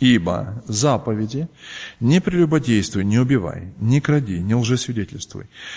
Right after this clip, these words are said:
не пожелай чужого" и все другие заключаются в сем слове: люби ближнего твоего, как самого себя". Дальше вывод. "Любовь не делает ближнему зла, и так любовь есть исполнение закона". По-другому звучит так. Отсутствие любви к Богу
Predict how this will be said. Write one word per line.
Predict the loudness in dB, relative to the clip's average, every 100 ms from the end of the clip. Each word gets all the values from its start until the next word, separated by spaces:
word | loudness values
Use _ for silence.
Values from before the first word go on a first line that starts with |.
| -16 -2
не | 0
пожелай | 2 2 4 4 2
чужого" | 2 0 2 2 2
и | 0
все | 0 0
другие | 0 0 2 2
заключаются | 0 -2 -2 0 -2 0 -4
в | -2
сем | -2 -2
слове: | -4 -4 -4 -6 0
люби | 2 2
ближнего | 2 0 0 -2 -2
твоего, | 0 0 0 -2
как | -4
самого | -6 -6 -6 -6
себя". | -6 -8 -12 -16 _ _ _ -4
Дальше | 0 2 2
вывод. | -4 -6 -20 _ _ -4
"Любовь | 2 4 4 4 2 0 -20 -20 _ _ -2
не | 0
делает | 2 4 4 4
ближнему | 2 2 2 0 -2 0
зла, | 0 0 -2 -8 -20 -20 -4
и | 0
так | 2 2
любовь | 2 2 2 0
есть | 0 2 2 0
исполнение | -2 -2 0 2 0 0 -2
закона". | -4 -4 -4 -4 -8 -8
По-другому | -6 -2 0 2 2
звучит | -2 -4 -6
так. | -6 -4
Отсутствие | -4 -2 -4 -2 0 2
любви | 2 0 0 0
к | 0
Богу | 0 0 0 0 -2